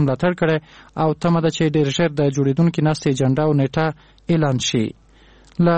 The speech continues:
بلې خوا د نړیوالو چارو یو شمېر کارپوهان چې د افغان سولې په اړه د سیمه ییزو هیوادونو همغږي مثبت ګام ګڼي، خو ټینګار کوي چې د سولې په پروسه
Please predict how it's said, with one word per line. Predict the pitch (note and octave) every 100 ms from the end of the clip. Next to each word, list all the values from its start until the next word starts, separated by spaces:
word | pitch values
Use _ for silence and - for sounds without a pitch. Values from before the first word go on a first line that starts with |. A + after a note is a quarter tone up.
| D#3+
بلې | E3+ D#3
خوا | F3
د | D#3+ D#3+
نړیوالو | D3+ D3+ D#3+ -
چارو | D#3+ D#3
یو | D3
شمېر | D#3+ C#3+
کارپوهان | C#3+ C3 C#3 E3+ E3
چې | D#3+ D#3 - _ F3
د | E3+
افغان | E3 E3 D#3+
سولې | - F3 D#3 D3
په |
اړه | C#3 C#3+ C#3+
د | C#3+ C#3+
سیمه | D#3 D3 D3+
ییزو | D#3 D3+
هیوادونو | C#3+ C#3+ E3 E3 - D3+
همغږي | D3+ C#3+ C#3+ D#3+ E3 D3+
مثبت | C#3 - D3+ C#3+
ګام | F3 E3
ګڼي، | E3 E3 - - _
خو | - E3+
ټینګار | E3 D#3 E3+ E3
کوي | E3 D#3+
چې | E3 D#3 - _ D#3
د | E3+ E3
سولې | - E3+ D#3+
په | D3+
پروسه | D3 -